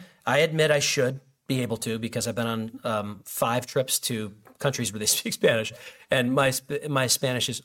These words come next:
un poquito, okay? Tops, at the most. I don't even know if I said that right. But here's the deal. So there was bunk beds, which is, like, kinda the kind of work you don't wanna give, like, a bunch of ten-year-olds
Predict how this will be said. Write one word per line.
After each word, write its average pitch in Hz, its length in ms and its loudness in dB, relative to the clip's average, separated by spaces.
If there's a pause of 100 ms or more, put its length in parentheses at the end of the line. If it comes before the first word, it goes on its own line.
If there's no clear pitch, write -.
un 131 120 0
poquito, 98 520 -6 (760)
okay? 185 260 2 (180)
Tops, - 440 0 (340)
at - 100 -2
the 117 60 0
most. 98 360 -4 (720)
I 120 60 -2
don't 135 100 2
even 135 80 2
know 127 60 2
if 120 80 0
I - 20 -2
said 143 180 4
that 104 100 0
right. 90 140 -8 (380)
But 175 240 4 (220)
here's 214 220 4
the 226 60 2
deal. 160 280 -2 (720)
So 180 200 4
there 170 140 6
was 143 160 4
bunk 190 300 2
beds, 220 680 4
which 151 220 2
is, 135 160 4
like, 135 380 2 (220)
kinda 165 480 4
the 143 260 2
kind 175 220 2
of 151 60 2
work 160 220 6
you 151 60 2
don't 151 180 4
wanna 143 180 4
give, 127 200 2
like, 135 160 4
a 135 40 0
bunch 123 180 0
of 139 80 -4
ten-year-olds 104 580 -4